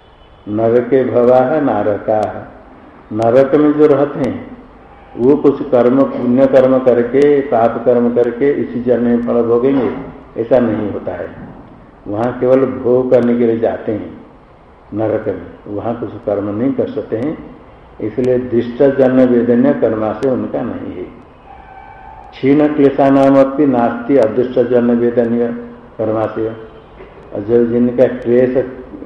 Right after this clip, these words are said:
नहीं रहा, विद्या ख्याति ज्ञान से अविद्या नष्ट होने से, क्षीण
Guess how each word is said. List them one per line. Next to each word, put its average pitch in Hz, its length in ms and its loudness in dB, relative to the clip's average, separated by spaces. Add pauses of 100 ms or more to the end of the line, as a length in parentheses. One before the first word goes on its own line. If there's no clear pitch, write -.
(220)
नहीं 127 240 2
रहा, 131 420 0 (800)
विद्या 110 640 0 (680)
ख्याति 113 360 -2
ज्ञान 113 360 -2
से 123 200 0
अविद्या 117 400 0
नष्ट 117 280 -4
होने 120 240 -2
से, 127 400 -4 (720)
क्षीण 123 340 0